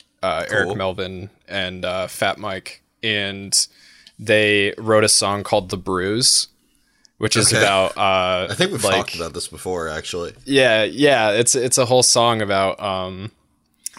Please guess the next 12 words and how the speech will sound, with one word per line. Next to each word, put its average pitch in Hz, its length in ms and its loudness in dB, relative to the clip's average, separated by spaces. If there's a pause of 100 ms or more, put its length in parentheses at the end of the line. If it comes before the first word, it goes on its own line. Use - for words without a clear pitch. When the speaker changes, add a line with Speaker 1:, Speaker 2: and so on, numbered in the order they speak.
(360)
Speaker 1:
like, 95 280 -2
Jewish, - 720 2 (120)
Jewish 110 420 0
punks. 110 420 0
Actually, 135 340 0
let 113 140 -2
me, 160 280 -4
let 90 140 -8
me 127 140 -4
pull 127 480 0
up, 101 280 -6
uh, 95 460 -4